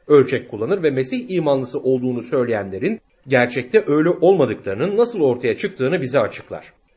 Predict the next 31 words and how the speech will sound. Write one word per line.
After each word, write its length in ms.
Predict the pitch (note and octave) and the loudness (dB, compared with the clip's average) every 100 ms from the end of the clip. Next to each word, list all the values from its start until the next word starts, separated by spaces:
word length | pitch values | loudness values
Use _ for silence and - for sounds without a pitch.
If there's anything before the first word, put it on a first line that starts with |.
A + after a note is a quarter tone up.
| - | -8
Bu 140 | G#3 | -4
gibi 220 | B3 F3 | -2 -2
sahte 360 | G3 D#3+ C#3 A#3+ | -2 -4 -4 -6
imanlar 580 | G3 B2+ G#2+ F#2+ F#2+ F3+ | -2 -2 -2 -4 -2 0
yerel 380 | C#3 D#3+ G#3 - | 0 0 -2 -2
topluluklara 560 | A#2+ A#2 G#2 B2+ D3+ | -6 -6 -8 -2 -2
katılıyorlardı. 680 | C3 - G2+ F2 E2+ E2 - _ _ _ | -2 -6 -4 -4 -6 -10 -16 _ _ _
Baba, 440 | A#2+ C3 D3+ A3 - | 2 2 4 0 0
Oğul 320 | C3+ D#3+ G#3+ | 0 0 0
ve 120 | C#3 | -4
Kutsal 380 | C#3 - G#3+ G3+ | -4 -6 -2 -2
Ruh 120 | B2 - | -2 -4
adında 520 | B2 A#2 G#2+ F3 G3 | -6 -4 -2 -2 0
vaftizde 380 | C#3+ C#3+ B3+ G3 | -4 -4 -4 2
olmuşlardı. 640 | G#3 F3 D#3+ - C3+ F#2+ D#2+ - | 2 2 -2 0 0 -2 -10 -6
Rabbin 260 | A2+ A2+ F#3+ | -2 -2 -2
sofrasına 500 | F#3+ B2+ A2 - E3+ | -2 -4 -4 -6 -6
katılmışlardı. 720 | D#3 D3+ B2+ - A2+ F#2+ D#2 _ _ _ | -6 -6 -8 -2 -2 -2 -12 _ _ _
Ancak 360 | A2 D#3+ F3 C3 | -2 2 2 0
Yuhanna 380 | B2+ D3+ D#3+ B2 | -4 -2 -4 -4
bize 220 | A2 G#2+ | -6 -4
diyor 220 | E3+ B3 | 2 2
ki, 220 | - F#2+ - _ _ | 2 -12 -14 _ _
birisi 340 | D3+ B3 A#3+ D3+ | -6 -4 -4 -4
gerçekten 640 | C#3 G3+ G3 - B2 A2 | -2 -2 -2 -2 -2 -2
Tanrı'nın 380 | B2 A2+ B2+ G3+ | -2 -2 0 -2
çocuğu 360 | E3 C3 B2+ A2 | -2 -4 -4 -4
değilse, 500 | D#3 A#3 - G2+ F2+ _ _ _ | -4 -4 -4 -8 -8 _ _ _
günün 280 | C3+ F#3 B3 | -4 -2 0
birinde 300 | F#3 C3 A#2+ | 0 0 -2
gerçekten 720 | B2 G3 G3+ C#3 - D#3 G3+ | -2 -2 -2 -4 -4 -2 -2